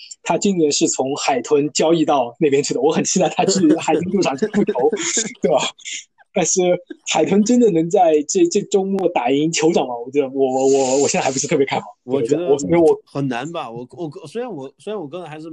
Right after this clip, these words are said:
Speaker 2: 蛮喜欢 Titan，因为他，他战胜，他战胜 Ravens，这个是让我没有想到的，这个是让我没有想到的。
Speaker 1: 啊，对，对，而且是客场战胜了乌鸦，对吧？
Speaker 2: 对，对，
Speaker 1: 可以说这是非常让人意外的。
Speaker 2: 对，他客场战胜乌鸦，这个确实是，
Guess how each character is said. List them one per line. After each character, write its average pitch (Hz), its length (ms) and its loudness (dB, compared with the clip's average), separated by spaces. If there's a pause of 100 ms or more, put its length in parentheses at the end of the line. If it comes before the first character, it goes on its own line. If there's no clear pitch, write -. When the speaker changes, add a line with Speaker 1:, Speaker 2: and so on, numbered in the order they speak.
Speaker 2:
蛮 123 220 -14
喜 113 160 -20
欢 110 180 -16
Titan， 123 300 -16
因 147 120 -8
为 160 60 -10
他， 156 180 -10 (240)
他 170 140 -10
战 175 160 -10
胜， 151 240 -12 (100)
他 220 160 -16
战 208 220 -8
胜 180 180 -6
Ravens， 160 720 -8
这 185 120 -6
个 180 180 -6
是 147 140 -16
让 143 180 -10
我 135 100 -12
没 117 100 -16
有 139 100 -8
想 98 200 -16
到 98 160 -18
的， - 80 -20 (480)
这 247 80 -6
个 214 100 -8
是 175 60 2
让 170 60 2
我 131 260 -4
没 151 80 4
有 135 60 6
想 131 160 0
到 - 60 -6
的。 - 0 -
Speaker 1:
啊， - 40 -16
对， - 0 -
对， - 40 -
而 - 100 0
且 202 100 2
是 160 120 0
客 285 180 2
场 - 240 0
战 175 160 0
胜 151 160 2
了 143 60 2 (240)
乌 143 120 0
鸦， 131 220 0
对 139 100 0
吧？ 147 80 0
Speaker 2:
对， 160 40 0
对， - 20 0
Speaker 1:
可 151 60 2
以 - 20 0
说 135 160 -2
这 143 100 2
是 151 200 2
非 202 120 4
常 139 140 0
让 139 100 -4
人 147 80 -4
意 143 40 -4
外 143 80 4
的。 - 20 -2
Speaker 2:
对， - 0 -
他 - 0 -
客 - 0 -
场 - 0 -
战 - 20 -4
胜 120 160 -10
乌 113 120 -14
鸦， 120 160 -12
这 131 120 -12
个 120 80 -14
确 117 180 -16
实 113 80 -14
是， 110 120 -20